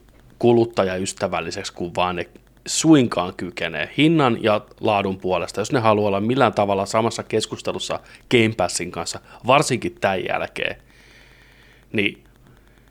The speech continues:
Sony oikeasti suhteellisen halvalla ja niin paljon vaan kun pystytte <laughs> siihen samaan diiliin tarjoamaan, niin tehkää se. Ei mitään kolme eri tieriä, ei sekoiteta pakkaa,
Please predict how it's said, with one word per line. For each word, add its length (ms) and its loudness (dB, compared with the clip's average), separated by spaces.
Sony 440 2
oikeasti 480 4
suhteellisen 600 2
halvalla 720 2
ja 60 -4
niin 180 4
paljon 260 2
vaan 180 2
kun 100 -14
pystytte 460 -8
<laughs> 100 -10
siihen 300 2
samaan 480 4
diiliin 360 2
tarjoamaan, 440 0
niin 140 -8
tehkää 440 -4
se. 180 -10
Ei 160 4
mitään 320 2
kolme 560 2
eri 140 -4
tieriä, 540 -2
ei 160 2
sekoiteta 480 -2
pakkaa, 840 -4